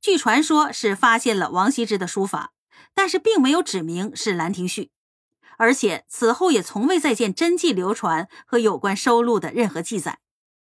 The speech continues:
于是啊，又有人猜测说，唐太宗李世民的儿子唐高宗李治并没有那么孝顺听话，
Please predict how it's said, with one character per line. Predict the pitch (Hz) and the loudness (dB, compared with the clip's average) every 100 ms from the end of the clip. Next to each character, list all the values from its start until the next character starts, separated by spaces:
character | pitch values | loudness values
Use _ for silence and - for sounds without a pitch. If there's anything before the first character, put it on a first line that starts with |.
| _ _ _ _ | _ _ _ _
于 | 254 254 | -2 0
是 | 330 294 | 2 4
啊， | 226 190 | 4 4
又 | 262 | 2
有 | 254 175 | 0 0
人 | 165 | -2
猜 | 220 208 | 0 -2
测 | 214 196 | 0 -4
说， | - 160 - _ _ _ _ | -4 -4 -6 _ _ _ _
唐 | - 233 339 | 0 2 2
太 | 427 | 0
宗 | 349 370 339 | 0 0 0
李 | 185 | 0
世 | - 302 | 0 0
民 | 233 | 2
的 | 277 | 0
儿 | 165 175 | 0 -4
子 | 240 220 - | -2 -4 -2
唐 | - 208 | -2 0
高 | 277 330 | 2 2
宗 | 320 339 | 2 0
李 | 185 143 | -2 -4
治 | 277 247 - - _ | -4 -4 -6 -20 _
并 | 392 294 | 0 0
没 | 170 254 | 0 0
有 | 262 | 0
那 | 180 | -2
么 | 175 | -2
孝 | - 185 | -2 -2
顺 | 170 | -2
听 | 156 170 | -6 -4
话， | 170 180 | -2 -2